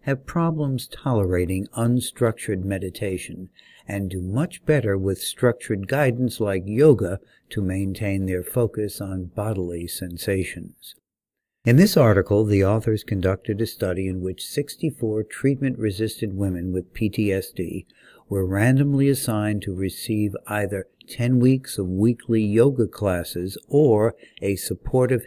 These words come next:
health maintenance group. The study was supported by a grant from the National Center for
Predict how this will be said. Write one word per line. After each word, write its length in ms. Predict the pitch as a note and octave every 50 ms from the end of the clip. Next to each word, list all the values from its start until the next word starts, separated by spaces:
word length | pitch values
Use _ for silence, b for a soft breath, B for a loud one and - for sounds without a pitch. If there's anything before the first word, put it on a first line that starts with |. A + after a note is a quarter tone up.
| - -
health 260 | A2 G#2+ G2+ - -
maintenance 640 | A2 G#2 G2+ G#2+ G#2 - - F2+ F2 E2 D#2+ -
group. 340 | - _ - F#2 F2 E2+ - - - _ _ _ _ _ _ _ _ _ _ _ _ -
The 80 | - -
study 280 | - - G2+ F#2 G2
was 180 | F#2 F#2+ F2+ -
supported 460 | - G2 - - G#2+ G2 F#2+ F#2+ F2+
by 160 | G2 F#2+ F2+
a 80 | F#2 F#2
grant 380 | - - F#2 F#2 F#2+ G#2 G2+
from 200 | - - G2+ F2+
the 80 | F2 F2
National 520 | F2+ F#2+ G2 F#2+ F#2+ - - - G2+ F2+
Center 400 | F2 - - A2 G2+ F#2 G2 F#2+
for 300 | F2+ - - F#2+ F#2 F#2